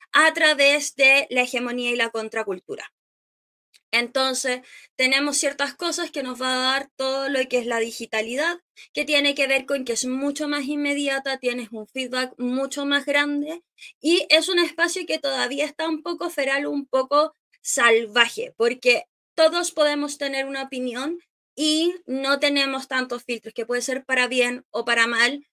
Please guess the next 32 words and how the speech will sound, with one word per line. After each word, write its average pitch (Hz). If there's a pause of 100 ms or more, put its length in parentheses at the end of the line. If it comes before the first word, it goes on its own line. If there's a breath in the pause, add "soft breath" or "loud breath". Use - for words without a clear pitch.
(180 soft breath)
y 254
nos 262
va 262
a 254
permitir 254
encontrar 247
a 247
más 254
gente 233
como 208
nosotros. 202 (400 loud breath)
¿Qué 294
va 320
a 320
significar 285
gente 320
como 330
nosotros? 349
Es 269
una 262
pelea 247
un 254
poco 254
terrible, 311 (360)
porque 233
vamos 262
a 262
ver 262
casos, 269
por 226
ejemplo, 240
de 240